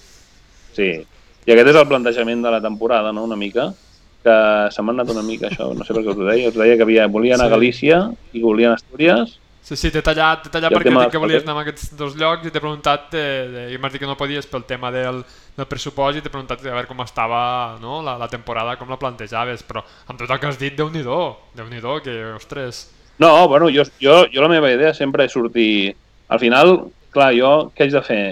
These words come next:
Speaker 1: A, a mi m'agrada sortir a, a córrer i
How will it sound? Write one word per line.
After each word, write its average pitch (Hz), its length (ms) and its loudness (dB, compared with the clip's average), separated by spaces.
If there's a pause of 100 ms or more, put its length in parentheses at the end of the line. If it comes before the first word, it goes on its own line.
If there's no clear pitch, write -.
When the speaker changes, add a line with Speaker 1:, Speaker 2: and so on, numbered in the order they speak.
(160)
Speaker 1:
A, 107 260 -8
a 110 80 -6
mi 127 80 2
m'agrada 147 320 8
sortir 135 480 2
a, 110 320 -2
a 101 80 -4
córrer 98 380 0 (320)
i 98 500 0